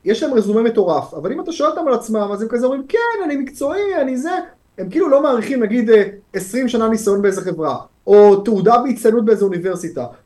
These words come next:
או כמות לקוחות מטורפת, או לקוחות סלבים שעבדת איתם, והם לא יודעים לשווק את זה, והם גם לא מבינים מה, מה הקטע.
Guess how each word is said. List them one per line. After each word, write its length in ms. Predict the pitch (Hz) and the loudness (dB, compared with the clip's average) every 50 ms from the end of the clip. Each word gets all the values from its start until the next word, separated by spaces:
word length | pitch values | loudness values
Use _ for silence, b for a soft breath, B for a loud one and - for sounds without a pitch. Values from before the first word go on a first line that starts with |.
| _ - | _ 4
או 200 | 202 214 208 202 | 4 6 6 6
כמות 340 | 220 214 202 254 294 277 | 4 6 6 6 4 4
לקוחות 380 | 285 247 - 240 226 247 240 247 | 2 4 4 4 4 4 4 4
מטורפת, 540 | 247 - 208 196 202 202 190 - 165 147 - - | 4 6 6 6 6 6 4 4 0 -2 0 0
או 180 | 190 190 196 | 0 2 4
לקוחות 400 | 196 196 202 208 208 269 277 - | 4 4 4 2 2 2 0 0
סלבים 400 | - - 240 247 247 247 285 254 | 2 2 4 4 4 2 2 0
שעבדת 360 | - 247 214 190 196 190 185 | 0 -2 -2 0 -2 -2 -2
איתם, 240 | 185 165 165 160 143 127 - b b b b b | -4 -4 -4 -6 -8 -8 -10 b b b b b
והם 180 | 147 175 185 196 | -2 0 4 6
לא 60 | 240 | 6
יודעים 200 | 254 254 294 294 | 6 6 4 2
לשווק 380 | 277 - 254 226 226 277 269 294 | 2 4 4 4 4 4 2 2
את 80 | 254 | 0
זה, 80 | 220 208 175 | 0 0 0
והם 80 | 175 | 0
גם 100 | 170 180 | -2 0
לא 80 | 180 214 | 0 0
מבינים 360 | 254 247 202 220 233 269 254 | 0 0 -2 -2 0 0 0
מה, 240 | 233 233 247 247 240 226 | -2 -2 -2 -4 -4 -4
מה 80 | 233 | -4
הקטע. 320 | 233 226 - 240 233 233 | -4 -2 -2 -2 -2 -2